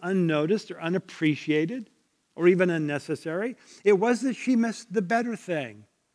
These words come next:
the most important thing, the most significant thing. Here was the Messiah in her midst, and she was so busy that she missed him. We have to be on guard in our own lives,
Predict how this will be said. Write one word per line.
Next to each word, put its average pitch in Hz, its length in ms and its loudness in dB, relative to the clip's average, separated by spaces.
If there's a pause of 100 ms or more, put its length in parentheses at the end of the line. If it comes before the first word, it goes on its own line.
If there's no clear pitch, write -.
(340)
the 196 100 4
most 208 380 2
important 202 720 -2
thing, 147 380 -6
the 170 100 -4
most 226 300 0
significant 208 840 -2
thing. 131 440 -8 (680)
Here 277 320 2
was 254 240 2
the 185 100 2
Messiah 214 600 -2
in 175 220 -8
her 151 100 -4
midst, 147 480 -4 (160)
and 165 160 -2
she 202 160 -2
was 143 260 0
so 233 600 -4 (440)
busy 123 560 0 (1000)
that 143 140 -8
she 165 180 -2
missed 135 320 -6
him. 101 320 -18 (2000)
We 190 80 -4
have 202 160 -2
to 156 80 -10
be 156 100 0
on 151 160 -4
guard 151 320 -2
in 160 100 -4
our 170 180 -8
own 196 200 -4
lives, 120 440 -6